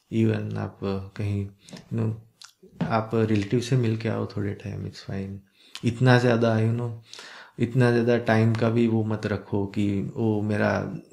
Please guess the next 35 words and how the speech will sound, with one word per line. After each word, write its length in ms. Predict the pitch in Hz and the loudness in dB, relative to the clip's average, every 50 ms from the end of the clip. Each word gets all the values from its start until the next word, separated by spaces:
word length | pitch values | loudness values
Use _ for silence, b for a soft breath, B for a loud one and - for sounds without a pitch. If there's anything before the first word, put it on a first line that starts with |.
| 127 123 | -8 -6
you 120 | 127 123 | -4 -2
know, 140 | 120 120 120 | -2 -2 -2
इतना 280 | 120 117 117 117 120 113 | 0 0 0 0 0 0
टाइम 280 | 110 - 107 104 107 | 0 0 -2 -2 -2
चला 260 | 98 - 101 101 104 101 | -4 -4 -4 -4 -4 -4
गया 440 | 98 98 98 95 95 95 95 113 127 | -4 -4 -4 -4 -4 -2 -2 6 8
<laughs> 20 | |
मिलने 460 | 139 123 104 104 104 104 101 101 98 | 8 10 10 8 4 2 2 2 0
में" 140 | 95 98 98 | 0 0 -2
वगैरह 360 | 101 101 98 95 98 95 95 | -4 -4 -4 -4 -6 -8 -8
वगैरह। 240 | 95 98 95 95 98 | -10 -10 -8 -6 -6
इतना 280 | 110 107 - 139 131 123 | -6 -4 0 2 2 2
ज़्यादा 260 | 117 120 113 120 117 | 4 2 2 2 2
भी, 260 | 117 117 120 117 110 113 B B B B _ _ - - _ _ _ - | 2 2 0 0 -2 -6 B B B B _ _ -18 -18 _ _ _ 0
अम, 420 | 127 120 117 117 117 117 - - - 208 190 147 117 | 0 2 2 2 0 -2 -4 -6 -8 -8 -6 -4 0
हाँ, 340 | 120 151 175 170 165 151 151 | 4 4 6 6 6 6 6
अननेसेसरी 680 | 156 165 170 175 170 180 190 175 - 185 180 190 185 | 6 6 6 6 4 4 0 2 2 2 4 4 4
गॉसिप 420 | 160 135 139 135 135 - 180 175 180 | 4 4 2 2 4 2 0 0 2
से 120 | - 175 | -2 0
बचो, 320 | 143 - - - - 151 180 - - _ _ - _ _ _ | 0 0 -2 -2 -4 -6 -6 -6 -10 _ _ -20 _ _ _
पर 340 | - - - 139 143 143 139 139 139 143 143 139 139 139 - - - | -18 -2 0 2 4 4 6 6 6 6 4 4 2 0 -2 -2 2
कहीं 220 | 151 139 151 156 | 4 6 6 6
पे 120 | 147 160 | 4 2
आपको 300 | 156 151 - - - 151 | 0 0 -2 0 2 4
लगता 300 | 143 139 139 - - 127 | 6 6 4 4 0 -2
है 120 | 123 113 107 | 0 0 -2
कि, 480 | 107 - 113 110 113 113 110 110 110 | -2 -2 -2 0 0 0 0 0 -2
you 100 | 120 131 | -2 -4
know, 140 | 131 123 123 123 120 - - _ _ _ - | -4 -6 -6 -8 -12 -18 -20 _ _ _ -2
थोड़ा 160 | 110 110 107 | 0 0 0
सा 320 | 104 - 107 107 104 104 104 | 0 -2 -4 -4 -4 -4 -6
सोशलाइज 520 | - - 110 104 - 110 104 104 104 101 | -4 -4 -4 -2 -2 -2 0 0 0 0
होने 220 | 101 101 98 101 98 | 0 -2 -2 -2 -4
से 120 | 98 104 | -4 -6
आपको 520 | 101 98 98 - - 104 101 98 98 101 | -8 -8 -8 -8 -6 -6 -4 -6 -8 -10